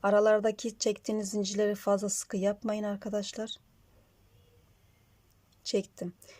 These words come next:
Bu ortadaki zinciri es geçiyorum. Ortadaki zincire batmıyorum.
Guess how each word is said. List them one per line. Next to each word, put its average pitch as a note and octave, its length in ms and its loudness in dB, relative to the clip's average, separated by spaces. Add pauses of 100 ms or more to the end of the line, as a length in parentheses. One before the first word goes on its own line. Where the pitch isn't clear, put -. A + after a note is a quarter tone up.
(260)
Bu A#3 80 10
ortadaki B3 960 6 (400)
zinciri G#3 580 0
es - 260 2
geçiyorum. F#3+ 460 -2
Ortadaki G3 500 0
zincire G3 480 -2
batmıyorum. F#3+ 560 -2